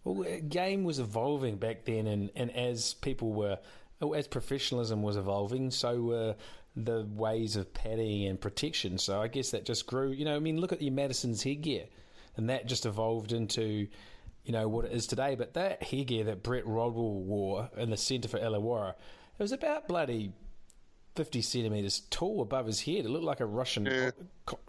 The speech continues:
Speaker 1: co-, Cossack hat or whatever they're called.
Speaker 2: Yeah, I mean, we've got a lot. Look, if, if Red League was that badly ref, we wouldn't watch it, would we?
Speaker 1: But I think that, I think that the,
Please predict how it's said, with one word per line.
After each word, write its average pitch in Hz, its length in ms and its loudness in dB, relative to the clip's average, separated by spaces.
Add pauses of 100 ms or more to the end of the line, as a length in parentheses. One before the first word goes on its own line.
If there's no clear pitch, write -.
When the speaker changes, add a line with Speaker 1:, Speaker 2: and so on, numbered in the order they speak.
Speaker 1:
co-, 147 180 0
Cossack 147 360 0
hat 101 220 2
or 98 60 2
whatever 101 280 0
they're 92 140 0
called. 85 340 -4 (520)
Speaker 2:
Yeah, 95 280 0
I 113 120 2
mean, 117 160 2
we've 135 120 -2
got 165 200 2
a 113 40 2
lot. 107 220 2
Look, - 180 -2 (720)
if, - 160 2 (140)
if 226 140 0 (520)
Red 202 240 2
League 285 160 2
was 160 140 0
that 139 140 2 (340)
badly 120 260 4
ref, 113 220 2
we 123 60 2
wouldn't 123 220 0
watch 120 220 0
it, 69 60 0
would 92 180 -2
we? 131 140 0 (760)
Speaker 1:
But 113 120 0
I 120 80 2
think 131 240 -2
that, 110 120 -2
I 123 160 2
think 113 240 -4
that 85 140 -4
the, 104 220 0